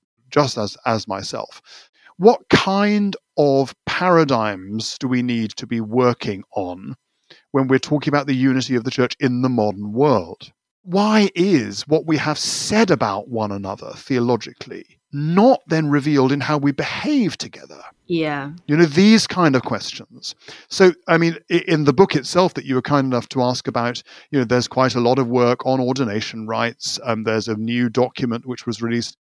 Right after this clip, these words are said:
Speaker 1: actually a couple of years ago, but published in this volume, arguing very strongly from a, a, a theology of communion for a reassessment of the negative judgment on Anglican orders of eighteen ninety-six. There are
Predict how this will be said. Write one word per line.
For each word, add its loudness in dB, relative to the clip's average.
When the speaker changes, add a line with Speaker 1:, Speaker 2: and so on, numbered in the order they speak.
Speaker 1:
actually -6
a -2
couple 0
of -4
years 6
ago, 4
but -4
published 0
in 0
this -4
volume, 0
arguing 2
very 0
strongly 2
from -4
a, -2
a, -6
a -4
theology 4
of -4
communion 2
for 0
a 2
reassessment -4
of -4
the -2
negative -4
judgment -2
on -4
Anglican -2
orders 2
of -4
eighteen -2
ninety-six. -8
There 0
are 0